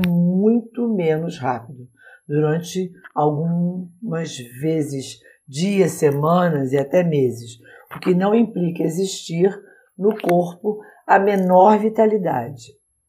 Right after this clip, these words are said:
nem a possibilidade de volver à vida, mas uma simples afinidade com o espírito,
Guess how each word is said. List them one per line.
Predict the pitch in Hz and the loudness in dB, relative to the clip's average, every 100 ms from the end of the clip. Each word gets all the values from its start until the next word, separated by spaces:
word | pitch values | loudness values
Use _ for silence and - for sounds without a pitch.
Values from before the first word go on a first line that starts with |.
| - - - _ _ _ _ _ 196 | -12 -12 -12 _ _ _ _ _ -4
nem | 180 196 214 214 - - - | 0 2 2 0 -6 -20 -2
a | 196 | 0
possibilidade | 175 185 185 165 147 131 135 151 175 247 - _ _ _ _ | 2 0 2 0 0 0 2 2 2 -2 -8 _ _ _ _
de | 175 | -4
volver | 180 202 147 160 | 4 4 6 4
à | 185 | 4
vida, | 226 208 123 117 123 - - _ _ | 2 0 -2 -4 -10 -16 -20 _ _
mas | 165 151 | -2 0
uma | 170 170 | 0 -2
simples | 170 - 240 254 226 | -4 0 0 2 4
afinidade | 220 214 220 196 175 180 202 208 | 4 4 0 0 4 6 4 0
com | 214 220 240 | 2 4 4
o | 294 | 2
espírito, | 277 - 208 180 135 - 117 | -4 -6 -4 -2 -2 -6 -10